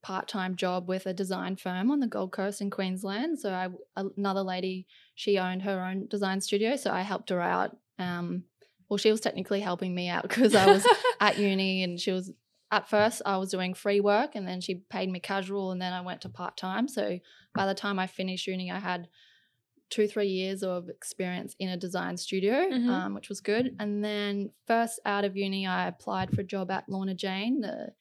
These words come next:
Speaker 1: fitness brand, um,
Speaker 2: Yep.
Speaker 1: which was a really big brand.
Speaker 2: Yeah,
Speaker 1: So
Speaker 2: I think most people know Lorna
Speaker 1: yeah,
Speaker 2: Jane.
Speaker 1: most people know.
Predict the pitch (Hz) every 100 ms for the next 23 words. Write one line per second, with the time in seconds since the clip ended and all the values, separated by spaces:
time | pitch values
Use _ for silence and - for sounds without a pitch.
0 | _ - - _ 214 202 202 - 196 196
1 | 277 339 - 190 185 175 175 185 _ -
2 | 233 220 214 240 226 240 214 208 196 214
3 | 214 202 196 190 190 214 220 269 330 254
4 | 226 285 302 294 294 320 285 294 294 294
5 | 254 277 262 233 220 214 226 294 220 202